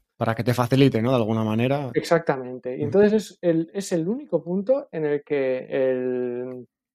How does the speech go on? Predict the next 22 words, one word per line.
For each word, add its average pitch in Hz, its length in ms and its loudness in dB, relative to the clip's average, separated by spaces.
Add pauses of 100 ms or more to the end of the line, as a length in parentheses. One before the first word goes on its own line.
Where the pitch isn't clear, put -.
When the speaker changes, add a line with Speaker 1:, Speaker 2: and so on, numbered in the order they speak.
(380)
Speaker 2:
el 143 120 2
entrenamiento 147 800 0
para 131 220 -2
mí 202 300 0 (480)
tiene 160 440 2 (140)
cierto 147 360 0
sentido, 123 540 -6 (520)
¿vale? 151 240 -2 (120)
Pero 135 220 0
siempre 180 520 0 (140)
que 147 120 4
tenga 160 220 2
una 147 120 2
relación 147 460 4
directa 247 480 4
con 165 160 2
el 143 80 0
movimiento 143 380 -2
intencionado 156 480 -2
que 160 80 -6
estoy 131 240 -8
haciendo. 123 460 -14